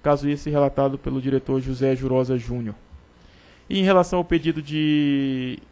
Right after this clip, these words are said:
indisponibilidade forçada e programada, entende-se que, como não foi fundamentado, não deve ser acolhido, é, este pleito,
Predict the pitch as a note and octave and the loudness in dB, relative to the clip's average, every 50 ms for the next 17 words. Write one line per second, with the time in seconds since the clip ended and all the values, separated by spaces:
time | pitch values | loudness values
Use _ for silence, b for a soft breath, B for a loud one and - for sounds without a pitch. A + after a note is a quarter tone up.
0 | - - D3 D3 - - D#3+ D3+ D3+ D3+ C#3 C3+ - - - - D3 C#3 - - | -12 -10 -10 -8 -4 -4 -2 2 4 4 4 4 0 -6 -4 -2 -2 -4 -4 -6
1 | - - C3+ C3 B2+ A2+ A#2+ - - B2 B2+ B2+ C#3 C#3+ D3 C#3+ C#3+ D#3 E3+ F3 | -2 0 0 0 0 -2 -2 -2 -2 -2 0 0 -2 -2 -2 0 2 4 4 4
2 | D#3+ B2+ C#3 C3+ D3 D3+ C#3+ - D#3 E3 E3 - - - E3+ E3 - - _ _ | 4 2 -2 -10 -12 -14 -10 -8 -8 -8 -8 -10 -12 -12 -12 -12 -14 -20 _ _
3 | _ - F3 F3 F3 E3+ E3 D#3 - - - - - D#3+ D#3 D3 - - D3+ C#3 | _ -6 -6 -6 -4 -6 -8 -2 0 0 0 0 0 -2 0 0 0 0 2 2
4 | C#3+ C#3+ C#3+ D3 D3 C#3+ - - D#3+ E3+ F3 E3+ C#3 C3 C3+ C#3+ D#3+ D#3+ C#3+ D#3 | 2 4 4 2 -2 -4 -2 2 4 4 4 2 0 -6 -10 -10 -8 -4 -2 -2
5 | D#3 D3+ - - D#3 D#3 - E3 D3+ C#3 C3+ D3 D3+ C#3+ D3+ D3 b b b b | -2 -2 -2 -6 -6 -4 -2 -2 -2 0 2 0 0 -2 -4 -10 b b b b
6 | b b b b b b b b b b b b b b - - B2 B2+ C3 B2+ | b b b b b b b b b b b b b b -6 -2 -2 0 0 0
7 | C3 B2+ B2+ B2+ F#2+ - C3 C3+ C3 - - D#3+ - - D3 D#3+ E3+ F3+ F3 F3 | 0 0 -2 -2 -4 -2 -4 -4 -4 -4 -6 -8 -6 -2 0 0 0 0 0 -4
8 | F3 E3 | -10 -12